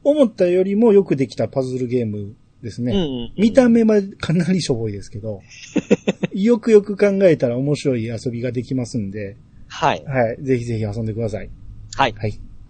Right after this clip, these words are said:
Speaker 1: あともう一つ。
Speaker 2: うん。
Speaker 1: 今あの、サマーセールめちゃめちゃやってるじゃないですか。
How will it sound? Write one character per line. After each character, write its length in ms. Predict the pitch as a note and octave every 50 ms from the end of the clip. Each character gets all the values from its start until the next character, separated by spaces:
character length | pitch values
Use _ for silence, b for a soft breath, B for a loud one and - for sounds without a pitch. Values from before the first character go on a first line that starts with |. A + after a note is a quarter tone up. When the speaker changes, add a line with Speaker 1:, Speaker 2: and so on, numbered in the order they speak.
| - - - - - - - - - - - - - - - _ - - -
Speaker 1:
あ 100 | C#3+ C3+
と 80 | F3+
も 100 | F3+ G#3+
う 40 | A3+
一 140 | G#3+ A#3 G3
つ。 220 | - - A#2+ - - - - - - _ - - - - -
Speaker 2:
う 40 |
ん。 40 | - - - - - -
Speaker 1:
今 260 | F3+ F3 F#3 F#3+ F3
あ 60 | D#3
の、 240 | C#3 C3+ B2+ B2+ B2
サ 160 | - - G#3
マ 140 | G#3+ A3+ A3
ー 40 | G3
セ 180 | - - G#3
ー 40 | F3
ル 60 | C3 G#2+
め 260 | G2+ G#2 A#2+ D3 D#3+
ち 140 | E3 - G3+
ゃ 40 |
め 80 | F#3+ G3
ち 100 | - -
ゃ 20 |
や 60 | G#3+ G#3
っ 40 |
て 100 | G3+ -
る 60 | G#3+ G3
じ 60 | D3
ゃ 20 |
な 40 | A#2+
い 20 |
で 40 | G#2 -
す 60 | -
か。 160 | - G#2 F#2+